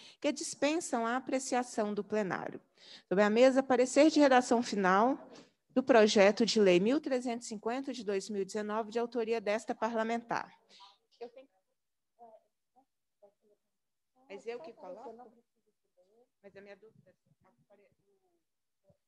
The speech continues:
eu sou autora do projeto. Passo a presidência dos trabalhos para o deputado professor Clayton para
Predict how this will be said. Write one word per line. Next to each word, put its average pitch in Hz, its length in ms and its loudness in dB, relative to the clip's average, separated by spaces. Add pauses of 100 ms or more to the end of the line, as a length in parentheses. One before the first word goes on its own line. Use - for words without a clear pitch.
(240)
eu 214 240 -20
sou 220 100 -20
autora 233 420 -20
do 226 100 -20
projeto. 233 720 -20 (3000)
Passo 226 580 -2
a 202 80 4
presidência 208 640 2
dos 190 160 -4
trabalhos 190 540 4
para 214 240 0
o 220 40 -6
deputado 180 720 -2 (520)
professor 185 560 -4
Clayton 214 560 0 (560)
para 196 640 2